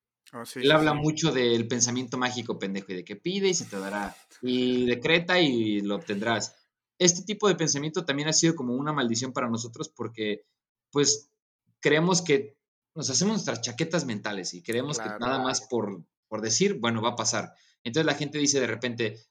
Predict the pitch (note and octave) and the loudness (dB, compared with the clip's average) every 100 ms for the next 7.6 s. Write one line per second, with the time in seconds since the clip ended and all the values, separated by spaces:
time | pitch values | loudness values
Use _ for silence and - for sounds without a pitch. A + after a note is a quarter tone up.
0 | - D#3 E3+ E3+ E3 D3 E3+ E3 F3 F3 | 2 4 4 2 0 0 -2 0 0 4
1 | E3+ F3+ B2 B2+ B2+ C#3+ C#3+ D#3+ D3+ D3+ | 4 4 2 0 2 -2 -4 -2 -2 0
2 | D3+ F#3 - D#3 A#2+ C#3 A#2 G#2 G#2 _ | 2 2 0 0 6 6 4 -6 -10 _
3 | _ _ _ - F3+ F3 F#3+ F3+ F#3 G#3 | _ _ _ -2 2 6 8 8 6 4
4 | A3+ G#3+ G3+ D3 - G#2 G#2 - F#3+ G3 | 4 6 6 4 2 -6 -6 -2 0 4
5 | G3+ F#3 F#3 F3+ E3+ E3+ E3+ E3 D#3+ D3 | 2 2 0 0 2 2 2 0 -2 -4
6 | D3 - - G2+ - - - E3 D3 C#3 | -2 -2 -2 -6 -14 -16 0 2 4 2
7 | D3+ D#3+ D#3 E3 A2 - | 2 2 4 2 0 -6